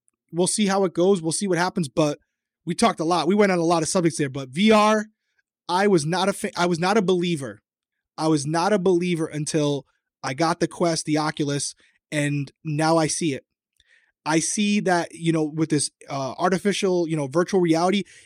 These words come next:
it can, it has cameras on the outside, so it can still see your room and stuff.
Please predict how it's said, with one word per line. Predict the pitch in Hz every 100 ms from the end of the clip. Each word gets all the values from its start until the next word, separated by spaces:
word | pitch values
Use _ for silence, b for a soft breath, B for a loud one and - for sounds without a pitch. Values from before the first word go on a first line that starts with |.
| b
it | 220
can, | 220 196 180
it | 180
has | 160 170 -
cameras | - 233 214 180
on | 160
the | 160
outside, | 151 - 226 156
so | - 156
it | 196
can | - 220
still | - 220
see | 160 - 180 180 226 277 _ b b b -
your | 160 175 170 165 160
room | 151 165 190 220
and | 233
stuff. | - 254 262